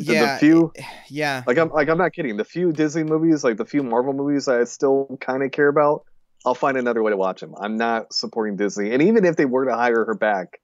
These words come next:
Speaker 1: I'm not, I'm done. Like, Favreau's been silent. He can go F
Speaker 2: Yeah.
Speaker 1: himself.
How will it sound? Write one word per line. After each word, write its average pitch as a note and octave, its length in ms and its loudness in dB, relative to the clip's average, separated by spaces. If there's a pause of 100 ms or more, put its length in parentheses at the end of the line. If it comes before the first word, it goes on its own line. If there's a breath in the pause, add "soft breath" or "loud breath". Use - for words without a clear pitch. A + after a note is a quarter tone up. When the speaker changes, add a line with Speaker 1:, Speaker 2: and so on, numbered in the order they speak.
(460)
Speaker 1:
I'm A#2 180 0
not, A2 300 -2 (240)
I'm G#2+ 140 -4
done. E2+ 280 -2 (280)
Like, G2+ 180 -8
Favreau's C#3 500 0
been C#3+ 180 -10
silent. B2+ 560 -6
He B2+ 120 -10
can A#2+ 160 -12
go A2+ 220 0
F A2+ 40 -4
Speaker 2:
Yeah. A2+ 240 -2
Speaker 1:
himself. A2+ 580 -2